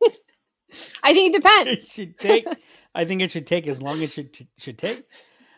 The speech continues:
Speaker 2: Not a moment sooner, not a moment later.
Speaker 1: <laughs>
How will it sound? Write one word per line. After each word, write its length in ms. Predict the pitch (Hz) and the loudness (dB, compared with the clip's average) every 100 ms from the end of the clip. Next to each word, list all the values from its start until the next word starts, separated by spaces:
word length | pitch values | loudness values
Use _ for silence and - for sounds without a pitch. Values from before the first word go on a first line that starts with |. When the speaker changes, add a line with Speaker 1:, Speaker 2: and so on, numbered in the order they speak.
| - | -6
Speaker 2:
Not 180 | 160 160 | 0 0
a 60 | 147 147 | 0 -4
moment 480 | 160 190 185 175 165 | -2 -2 -2 -4 -8
sooner, 420 | - - 196 254 311 247 226 | -14 -10 -6 -4 -4 -6 -10
not 200 | 156 135 | -8 -8
a 40 | |
moment 380 | 123 135 160 180 | -8 -10 -10 -10
later. 240 | 151 120 _ _ _ 339 | -14 -14 _ _ _ -14
Speaker 1:
<laughs> 100 | 370 | -14